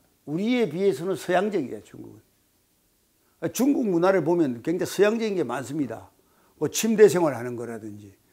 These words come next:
여러 가지가 서양적입니다. 한국에 비해서는 서양적이야. 그래서 서-,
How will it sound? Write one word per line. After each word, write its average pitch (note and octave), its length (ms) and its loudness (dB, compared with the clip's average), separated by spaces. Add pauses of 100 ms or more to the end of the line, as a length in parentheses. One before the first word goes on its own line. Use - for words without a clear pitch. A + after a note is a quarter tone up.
(220)
여러 F#3 260 8
가지가 A3 760 4
서양적입니다. D#3 800 -2 (300)
한국에 G#3+ 500 -2
비해서는 G3+ 420 -2
서양적이야. C#3 680 -2 (1300)
그래서 D3+ 300 -4
서-, E4+ 180 -10